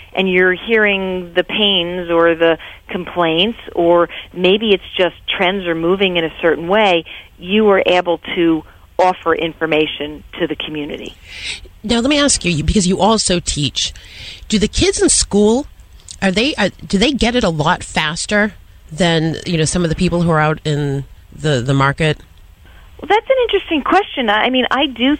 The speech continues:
Speaker 1: think that, um, the students, um, the young professionals of tomorrow, they understand quite a bit about the technology, and it's natural for them to pick up on the different applications and,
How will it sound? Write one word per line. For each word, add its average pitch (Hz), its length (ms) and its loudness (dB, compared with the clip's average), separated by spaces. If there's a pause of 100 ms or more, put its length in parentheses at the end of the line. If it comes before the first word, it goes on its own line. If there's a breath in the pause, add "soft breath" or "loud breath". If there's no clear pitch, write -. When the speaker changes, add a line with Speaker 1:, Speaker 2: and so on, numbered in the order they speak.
Speaker 1:
think 262 400 2
that, 180 240 4 (500 loud breath)
um, 170 380 2 (180)
the 180 200 2 (200)
students, 226 440 -2 (280)
um, 165 440 0
the 165 120 0
young 165 320 0
professionals 180 720 -2
of 165 200 2
tomorrow, 185 640 2 (400 loud breath)
they 240 120 4
understand 320 720 2 (120)
quite 240 420 0
a 254 60 0
bit 214 280 2
about 175 540 2 (180)
the 185 140 -2
technology, 202 840 0 (440 loud breath)
and 196 180 2
it's 190 220 0 (200)
natural 196 720 0
for 185 200 -2
them 175 260 0 (120)
to 170 180 2 (420 loud breath)
pick 240 240 2
up 196 200 -2
on 185 160 0
the 180 80 2
different 180 420 0
applications 180 800 -4
and, 165 220 -2